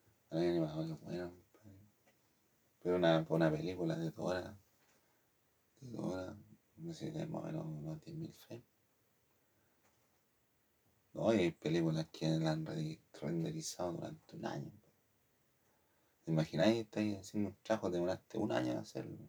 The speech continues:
Y tenéis que esperar que el computador haga renderizado un año. Hay películas que han renderizado un, como un año, weón. Y después que te diga error, oh,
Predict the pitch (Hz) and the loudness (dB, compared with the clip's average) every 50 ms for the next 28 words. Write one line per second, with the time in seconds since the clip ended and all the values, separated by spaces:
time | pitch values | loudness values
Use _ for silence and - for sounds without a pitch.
0 | - _ _ _ _ _ _ _ _ _ _ _ _ _ _ _ _ - 160 - | -20 _ _ _ _ _ _ _ _ _ _ _ _ _ _ _ _ -4 0 0
1 | 90 87 - - - - - _ - - 95 - - - - - - - - - | 0 0 -2 -8 -12 -14 -12 _ 2 4 4 4 2 -4 -14 -16 -10 -8 -8 -8
2 | - _ - - - - - - - - 165 165 - - 165 165 160 80 78 - | -8 _ -8 -4 -2 -2 -2 -2 -4 -4 -6 -6 -8 -8 -6 -6 -4 -4 -6 -6
3 | 156 - - - - - - - - - - - - - - _ _ _ _ _ | -8 -10 -8 -6 -6 -6 -4 -2 -4 -4 -4 -8 -12 -16 -20 _ _ _ _ _
4 | _ _ _ _ _ _ _ _ _ _ _ - - - _ - 90 101 107 117 | _ _ _ _ _ _ _ _ _ _ _ -20 -20 -20 _ 0 4 4 4 4
5 | 120 117 113 - - - 117 117 120 120 117 117 113 - - 120 - - - - | 4 0 -2 -4 -8 -8 -8 -8 -6 -8 -8 -8 -10 -10 -8 -8 -8 -8 -10 -12
6 | - - - - - - - - - - - - - - 78 73 - 92 - - | -16 -18 -18 -18 -20 -20 -18 -18 -18 -16 -4 0 2 4 4 4 4 2 2 2
7 | - 143 - - - - 147 147 - - - - - - - - - - - - | 0 -2 -2 -2 -2 0 0 0 0 -2 -4 -8 -12 -12 -14 -14 -14 -14 -14 -16
8 | - - - - 90 87 85 82 - - 85 85 78 85 85 90 95 95 90 85 | -14 -8 0 6 8 8 8 6 4 0 0 2 4 4 4 4 6 6 4 4
9 | 87 87 90 98 107 113 - - - - - - 85 104 104 107 110 113 107 107 | 4 6 6 6 6 6 2 -4 -12 -18 -12 -6 -4 -2 -2 -2 -4 -6 -6 -8
10 | 107 104 104 107 107 107 104 | -8 -8 -10 -12 -12 -14 -16